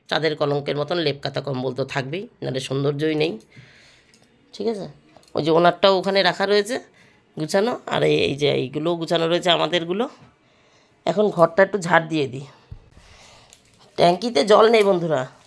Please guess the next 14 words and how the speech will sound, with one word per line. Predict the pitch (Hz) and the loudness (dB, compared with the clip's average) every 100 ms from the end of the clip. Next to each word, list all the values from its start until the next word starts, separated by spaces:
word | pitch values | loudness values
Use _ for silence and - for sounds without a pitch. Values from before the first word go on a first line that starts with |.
| _ _ - | _ _ -8
যে | 170 | -6
কারণে | 180 185 196 240 415 - _ _ _ _ _ - | -2 2 2 2 -2 -6 _ _ _ _ _ -2
গাছে | 170 214 | 0 2
জল | 202 202 | 4 2
দিতে | 196 190 | 2 -2
পারিনি। | 170 147 131 135 127 - - - _ _ - - - _ _ _ _ _ _ _ _ _ _ _ - _ - | 0 0 2 0 0 -10 -16 -20 _ _ -16 -16 -20 _ _ _ _ _ _ _ _ _ _ _ -20 _ 2
নিচে | 175 185 | 2 4
নেমে | 185 180 185 | 2 4 2
আসলাম, | 190 - 269 403 | 0 -4 -6 -6
বিছানার | 165 180 175 | -6 -2 -2
চাদর | 180 175 | -2 -6
দুটো | 175 180 185 | -6 -8 -8
তুলে | 175 175 | -4 -4
ফেললাম। | 185 208 247 | 0 0 0